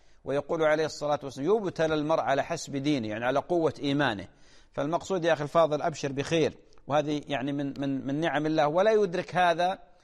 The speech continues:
إلا اللي قلوبهم تعلقت بالله. أما الذين أخلدوا إلى الأرض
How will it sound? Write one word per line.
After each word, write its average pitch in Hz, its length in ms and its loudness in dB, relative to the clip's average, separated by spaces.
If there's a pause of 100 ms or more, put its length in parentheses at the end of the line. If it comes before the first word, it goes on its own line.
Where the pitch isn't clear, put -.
(360)
إلا 202 200 -2
اللي 175 140 -2
قلوبهم 175 440 -2
تعلقت 151 600 0
بالله. 127 420 0 (480)
أما 185 180 0
الذين 165 320 2
أخلدوا 156 460 -2
إلى 143 180 2
الأرض 143 340 0